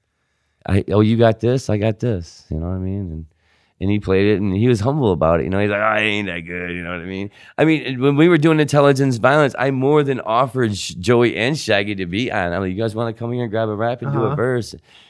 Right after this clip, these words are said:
Speaker 1: And Shaggy was first like, "No, dog, no, I'm good, I'm good, I'm good."
Speaker 2: Yeah.
Speaker 1: He didn't wanna, you know what I mean? And then to see how much he surpassed me and he's grown, his lyrics are just better,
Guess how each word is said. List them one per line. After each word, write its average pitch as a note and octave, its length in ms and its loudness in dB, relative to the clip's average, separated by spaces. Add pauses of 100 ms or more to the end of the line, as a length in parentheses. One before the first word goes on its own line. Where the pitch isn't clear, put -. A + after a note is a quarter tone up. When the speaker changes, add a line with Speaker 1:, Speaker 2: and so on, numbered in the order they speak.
(100)
Speaker 1:
And G#2+ 220 0
Shaggy B2+ 280 4
was G2+ 100 2
first G2 160 0
like, E2 220 -6
"No, E2 320 -2
dog, D#2+ 360 -6
no, F2 80 -6
I'm F2+ 280 -4
good, E2+ 260 -6
I'm F2 100 -8
good, F2 240 -6
I'm E2 60 -6
good." F2 200 -4
Speaker 2:
Yeah. C#3+ 100 -2
Speaker 1:
He F#2+ 60 -4
didn't G2 180 -6
wanna, F#2+ 320 -2 (640)
you F2+ 80 -8
know G2 80 -4
what F#2+ 60 -6
I F2+ 40 -6
mean? G2+ 360 -6
And G2+ 100 -4
then G2+ 120 -2
to F#2 60 -4
see G#2 160 -2
how G#2 140 2
much G2+ 200 -2
he G2 80 -4
surpassed F2 640 -6
me E2+ 220 -6
and E2+ 280 -8
he's F2+ 220 -8
grown, F2+ 640 -6 (420)
his A#2+ 180 2
lyrics F#2+ 340 0
are E2 60 -10
just F#2 220 -6
better, G2 260 0